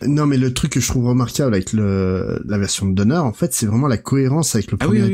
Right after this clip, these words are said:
Speaker 1: épisode.
Speaker 2: c'est, on est vraiment dans la suite.
Speaker 1: Parce qu'en fait, dans le premier épisode, en fait, on va t'installer le personnage et montrer à quel point il est important pour les humains et qu'il fait un choix, en fait, de passer outre son côté, euh,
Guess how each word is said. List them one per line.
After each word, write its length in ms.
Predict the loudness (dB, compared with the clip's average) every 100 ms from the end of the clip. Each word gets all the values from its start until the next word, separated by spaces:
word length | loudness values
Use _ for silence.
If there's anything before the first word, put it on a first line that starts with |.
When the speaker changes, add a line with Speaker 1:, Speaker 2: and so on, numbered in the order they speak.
| 0
Speaker 1:
épisode. 200 | 0 -2
Speaker 2:
c'est, 60 | -4
on 160 | -4 -2
est 80 |
vraiment 480 | -2 -4 0 2 2
dans 80 | 0
la 140 | -2
suite. 360 | -2 -4 -4 -4 -6 -4
Speaker 1:
Parce 160 | -4 0
qu'en 140 | 0
fait, 260 | 0 -2 0
dans 60 |
le 80 | 0
premier 280 | 0 0 0
épisode, 360 | 0 0 0 0
en 80 |
fait, 220 | 0 0 2
on 40 |
va 120 | 0
t'installer 500 | 0 -2 -2 -2 0
le 80 | 0
personnage 640 | -2 -2 0 0 0 2
et 20 | 2
montrer 420 | 2 0 0 0
à 80 | -2
quel 220 | -2 -2
point 220 | 0 0
il 100 | 0
est 120 | -2 -2
important 440 | -4 -4 -6 -6
pour 220 | -6 -2 0
les 240 | 0 2
humains 240 | 2 0 -4 -6 -4
et 100 | -2
qu'il 160 | -4
fait 140 | -2 0
un 100 | 0
choix, 340 | -2 -2 -2
en 100 | -2
fait, 280 | -2 -4 -2
de 320 | 0 0 0 0
passer 400 | -2 0 -2 0
outre 300 | 2 2 0
son 220 | 0 -2
côté, 460 | -2 -2 0 0 2
euh, 580 | 2 2 2 2 2 0